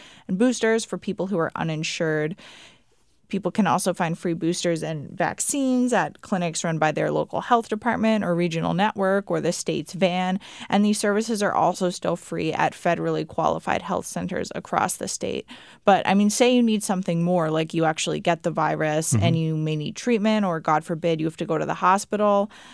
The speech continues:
Speaker 1: Um, there's actually a, a, a program here in New Hampshire. New Hampshire is one of fifteen states that has this type of program through Medicaid. And it's effectively like health insurance for the uninsured or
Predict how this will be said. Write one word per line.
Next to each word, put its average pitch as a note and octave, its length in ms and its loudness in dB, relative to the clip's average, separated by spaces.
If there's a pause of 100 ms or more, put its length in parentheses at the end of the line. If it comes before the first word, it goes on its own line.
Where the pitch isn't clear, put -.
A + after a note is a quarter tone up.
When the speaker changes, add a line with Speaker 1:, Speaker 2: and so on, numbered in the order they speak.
(140)
Speaker 1:
Um, E3 460 0
there's F3+ 440 2 (1000)
actually G3 380 2
a, D#3+ 140 4 (100)
a, E3+ 140 2 (180)
a F#3 80 6
program F3+ 460 2
here F#3 160 2
in E3+ 60 0
New E3 100 0
Hampshire. G#3 380 0
New F3+ 120 -2
Hampshire F#3 300 -2
is F3 100 -4
one D#3+ 140 -2
of D3+ 200 -8 (220)
fifteen F3+ 460 0
states E3 360 0
that - 140 -2
has F3+ 180 0
this E3+ 160 -4
type F3+ 240 0
of E3 180 -6
program D#3 400 -2
through E3 240 -4
Medicaid. E3+ 720 0 (380)
And G#3 120 2
it's G#3+ 140 2
effectively C4+ 720 2
like D#3+ 420 0
health F#3+ 380 2
insurance A3 580 0
for - 140 -6
the F3 160 0
uninsured F3 840 2
or F3+ 160 0